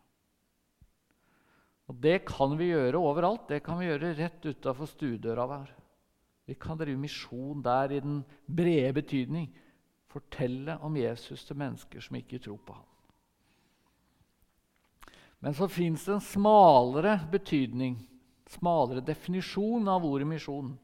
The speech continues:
Og det er å gå til de som aldri har hørt. Forhåpentligvis er det ikke så mange av de i Sandnes som ikke har hatt muligheten til å høre om Jesus.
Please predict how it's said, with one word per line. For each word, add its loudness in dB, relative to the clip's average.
Og -8
det 2
er 2
å -4
gå -4
til -6
de -2
som -4
aldri 0
har 0
hørt. -6
Forhåpentligvis -2
er 0
det -6
ikke -12
så -4
mange 0
av 0
de -4
i -4
Sandnes -4
som -4
ikke 0
har 6
hatt -2
muligheten 2
til -6
å -6
høre -6
om -6
Jesus. -14